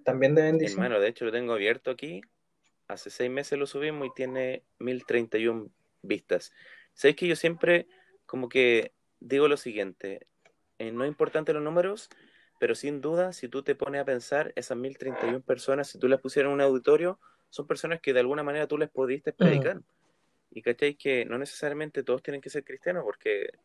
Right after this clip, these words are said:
Speaker 2: eh, nosotros a través de la estadística hemos visto que, eh, no solamente personas cristianas ven lo-, los videos, y eso nos alegra mucho
Speaker 1: Amén.
Speaker 2: más, porque de verdad está llegando el mensaje a Dios, eh, de Dios a muchas otras personas. Así que, no, de verdad,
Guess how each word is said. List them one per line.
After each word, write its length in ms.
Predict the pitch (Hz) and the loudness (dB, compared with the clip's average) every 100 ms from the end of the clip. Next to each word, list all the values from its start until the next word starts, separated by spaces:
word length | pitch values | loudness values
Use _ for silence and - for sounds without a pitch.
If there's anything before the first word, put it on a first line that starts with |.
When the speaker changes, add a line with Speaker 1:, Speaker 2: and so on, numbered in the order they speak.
| _ - | _ -8
Speaker 2:
eh, 120 | - | -6
nosotros 440 | 101 98 127 123 113 | -6 -4 0 2 2
a 40 | |
través 220 | 110 117 | 0 0
de 60 | 120 | 0
la 60 | 120 | 0
estadística 400 | - 113 - 123 | 0 -2 -2 -4
hemos 160 | 120 107 | -2 -4
visto 280 | 127 131 | -4 -6
que, 240 | 117 104 - - - _ _ _ | -2 -4 -4 -12 -20 _ _ _
eh, 160 | - | -10
no 120 | 98 120 | -6 -4
solamente 440 | 135 131 135 - | -2 -2 -2 -6
personas 400 | - 120 123 131 | -6 -4 -4 -4
cristianas 400 | - 104 127 131 | -4 -4 0 2
ven 140 | 135 135 | 2 2
lo-, 140 | 135 | 0
los 140 | 123 123 | 2 4
videos, 320 | 131 151 120 _ _ - - - | 4 2 0 _ _ -20 -16 -6
y 80 | |
eso 220 | 123 - 127 | -4 -2 -2
nos 180 | 104 | 0
alegra 300 | 95 120 117 | 2 2 2
mucho 280 | 92 110 120 | 0 -4 -2
Speaker 1:
Amén. 60 | 120 | -2
Speaker 2:
más, 140 | 127 | -2
porque 320 | 107 - 101 | -6 -6 -4
de 80 | 98 | -4
verdad 240 | 95 98 110 | -4 -6 -8
está 160 | 117 | -8
llegando 320 | 113 104 113 | -4 -4 -4
el 60 | 117 | -6
mensaje 640 | 110 101 - 120 - 156 - _ _ _ - | -8 -6 -2 -2 -2 -10 -12 _ _ _ -6
a 140 | 98 | -2
Dios, 200 | 98 123 - | 0 -2 -4
eh, 120 | - 95 | -10 -2
de 160 | 95 | -2
Dios 340 | 95 123 185 - - | 2 0 -2 -8 -12
a 80 | |
muchas 280 | 92 117 139 | -8 -6 -4
otras 180 | 135 135 | -6 -4
personas. 420 | 113 - 92 90 | -6 -6 -8 -10
Así 180 | 87 110 | -12 -8
que, 380 | 104 101 92 - _ _ _ - | -2 0 -2 -8 _ _ _ -8
no, 140 | - 95 | 0 2
de 80 | |
verdad, 320 | 92 90 101 | 2 2 2